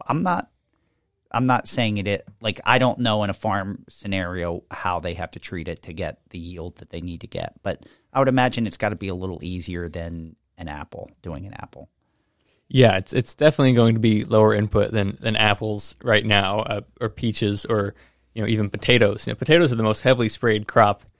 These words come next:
Speaker 2: in the country.
Speaker 1: Wow.
Speaker 2: Uh, well, food crop, cotton's a little bit worse, but, you know, it, it's lower input, and I think that's a selling point. But you also have to remember, farmers are inherently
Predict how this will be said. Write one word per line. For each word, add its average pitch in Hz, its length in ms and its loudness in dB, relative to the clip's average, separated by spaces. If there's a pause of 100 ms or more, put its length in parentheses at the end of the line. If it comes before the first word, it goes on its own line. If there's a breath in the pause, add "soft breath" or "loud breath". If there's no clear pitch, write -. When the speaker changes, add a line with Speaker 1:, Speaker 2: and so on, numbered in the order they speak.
(280)
Speaker 2:
in 113 180 0
the 95 100 0
country. - 540 -2
Speaker 1:
Wow. - 120 -12 (200)
Speaker 2:
Uh, 110 80 -8 (400)
well, 113 160 -4
food 127 260 -2
crop, 98 320 -4
cotton's 107 380 0
a 107 40 -10
little 101 140 -4
bit 98 100 -6
worse, 104 260 0
but, 101 200 -4 (380 soft breath)
you 127 100 -2
know, 104 120 8
it, 107 200 6 (880)
it's 147 220 6
lower 165 300 8
input, 123 320 0
and - 100 -4
I 98 60 0
think 117 260 0
that's 113 320 -2
a 123 80 -4
selling 175 360 2
point. 110 400 -6
But 117 240 -2
you 143 120 2
also 175 180 4
have - 80 0
to 120 80 0
remember, 127 400 2
farmers 175 500 0
are 113 400 0
inherently 120 680 -2